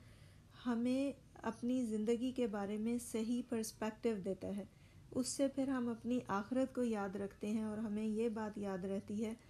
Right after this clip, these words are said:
कि दुनिया की ज़िंदगी आर्जी है, बहुत जल्दी ख़त्म हो जाने वाली है और इसमें हमने इंशाल्लाह अपने लिए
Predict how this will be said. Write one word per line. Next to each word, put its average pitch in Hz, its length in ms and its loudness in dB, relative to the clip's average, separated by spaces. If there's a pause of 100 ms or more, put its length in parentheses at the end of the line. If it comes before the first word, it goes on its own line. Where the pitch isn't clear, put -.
(340)
कि 226 160 2 (160)
दुनिया 208 380 2
की 240 160 0
ज़िंदगी 214 580 0
आर्जी 202 420 0
है, 226 160 0
बहुत 202 380 -4
जल्दी 202 280 2
ख़त्म 226 300 0
हो 214 100 0
जाने 202 280 -2
वाली 196 280 0
है 220 160 0 (420)
और 214 160 2 (120)
इसमें 247 340 2
हमने 208 380 0
इंशाल्लाह 202 580 0
अपने 196 260 -2
लिए 208 280 0